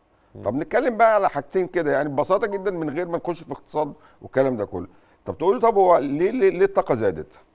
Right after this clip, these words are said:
Speaker 2: يقول لك عشان أوروبا داخلة على، على، على شتاء. طب ما هو السنة اللي فاتت كانت في أكتوبر برضه كان في
Speaker 1: صح.
Speaker 2: شتا في أوروبا.
Speaker 1: وكان في كورونا.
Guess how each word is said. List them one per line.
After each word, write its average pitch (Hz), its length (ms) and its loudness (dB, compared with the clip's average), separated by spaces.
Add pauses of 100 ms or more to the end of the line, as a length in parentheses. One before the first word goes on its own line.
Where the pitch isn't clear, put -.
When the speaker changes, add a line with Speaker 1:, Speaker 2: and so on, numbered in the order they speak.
(340)
Speaker 2:
يقول 143 120 2
لك 220 80 2
عشان 175 160 0
أوروبا 151 260 0
داخلة 147 280 2
على، 104 240 2 (480)
على، 95 280 -6
على 90 280 -4
شتاء. - 280 -10 (280)
طب 87 120 -6
ما - 60 -4
هو 123 80 4
السنة 160 260 0
اللي 160 120 -2
فاتت 151 320 0
كانت 113 140 -6
في 98 140 -10
أكتوبر 135 300 -2
برضه 139 220 2
كان 113 120 -4
في 135 120 -6
Speaker 1:
صح. 135 120 -2
Speaker 2:
شتا 143 120 -2
في - 100 -12
أوروبا. 113 220 -2 (180)
Speaker 1:
وكان 117 180 -6
في 143 120 -8
كورونا. 139 340 -6